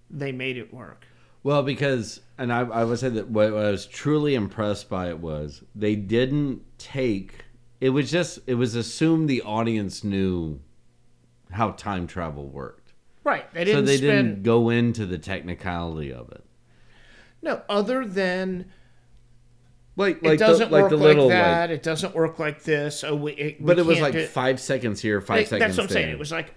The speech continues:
Speaker 1: uh,
Speaker 2: So when you
Speaker 1: literally,
Speaker 2: saw
Speaker 1: it
Speaker 2: the
Speaker 1: was like,
Speaker 2: final
Speaker 1: "Well, why can't we
Speaker 2: scene,
Speaker 1: do this?
Speaker 2: yeah.
Speaker 1: Blah, blah, blah." It doesn't work like that. Y-, you know, like, that's how they addressed it.
Speaker 2: Or when they're in the, the, the, the, the climax scene and they set the whole thing off,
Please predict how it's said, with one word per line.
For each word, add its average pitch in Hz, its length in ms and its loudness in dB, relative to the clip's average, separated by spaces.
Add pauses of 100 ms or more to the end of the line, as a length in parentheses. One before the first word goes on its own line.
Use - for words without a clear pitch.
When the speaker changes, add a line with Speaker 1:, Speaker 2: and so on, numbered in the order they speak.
Speaker 1:
uh, 156 180 -2 (280)
Speaker 2:
So 135 180 2
when 131 220 6
you - 60 6
Speaker 1:
literally, 170 120 2
Speaker 2:
saw 143 140 6
Speaker 1:
it 127 60 4
Speaker 2:
the 123 100 4
Speaker 1:
was 123 140 -2
like, 110 100 2
Speaker 2:
final 113 240 2
Speaker 1:
"Well, 98 80 0
why 185 120 6
can't 113 300 2
we - 80 -4
Speaker 2:
scene, 208 60 -2
Speaker 1:
do 208 160 -4
this? 240 240 -2
Speaker 2:
yeah. - 80 -10
Speaker 1:
Blah, 202 120 2
blah, 208 120 0
blah." 208 260 0
It 151 80 -10
doesn't 160 300 -4
work 147 260 -6
like 107 220 -18
that. 98 220 -18 (300)
Y-, - 60 -18 (120)
you 160 180 -6
know, 156 200 -4
like, 139 400 -8 (100)
that's 147 720 -6
how 143 240 -6
they 135 220 -8
addressed 131 800 -12 (260)
it. 127 340 -14 (420)
Speaker 2:
Or 113 120 4
when 127 240 2
they're 123 160 2
in 120 120 2
the, 107 360 -2
the, 95 340 0
the, 95 180 -6 (400)
the, 98 180 0
the 98 320 -8
climax 113 580 0
scene 98 280 -2
and 87 160 -2
they 85 120 -2
set 110 300 -6
the 98 120 0
whole 101 140 -2
thing 90 280 -8
off, 87 180 -6